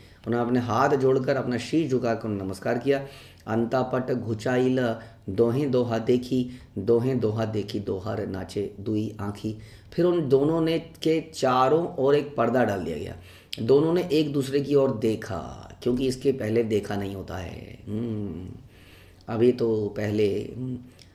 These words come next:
तुझे देखा तो ये जाना सनम, प्यार होता है दीवाना सनम। और दीवानगी में वो आगे बढ़ते रहे, फिर मजबूरी में माता पिता बीच में आ गए और जो भी हो गया, हो गया।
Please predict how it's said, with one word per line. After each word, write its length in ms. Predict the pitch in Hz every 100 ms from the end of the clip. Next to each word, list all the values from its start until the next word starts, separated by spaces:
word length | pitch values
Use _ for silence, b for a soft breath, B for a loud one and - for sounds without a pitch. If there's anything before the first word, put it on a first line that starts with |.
| B -
तुझे 240 | 110 107
देखा 500 | 98 113 120 127 139
तो 160 | 135 113
ये 160 | 107
जाना 360 | 101 101 98 104
सनम, 300 | - 95 90 101 - - - - -
प्यार 260 | 107 110
होता 280 | 104 98 107
है 180 | 107 101
दीवाना 420 | 104 95 101 107
सनम। 480 | - 92 90 90 85
और 60 |
दीवानगी 640 | 92 104 104 110 113 120 143
में 180 | 127
वो 100 | 120
आगे 260 | 110 107 110
बढ़ते 320 | 104 104 113
रहे, 360 | 104 104 107 101
फिर 180 | 107 107
मजबूरी 440 | 104 101 120 156
में 140 | 156
माता 280 | 135 120 120
पिता 240 | 107 104 107
बीच 240 | 107 104
में 100 | 101
आ 120 | 101
गए 300 | 101 101 101
और 240 | 101 101 -
जो 100 | 95
भी 100 | 101
हो 160 | 98 98
गया, 140 | 107
हो 120 | 104
गया। 220 | 107 107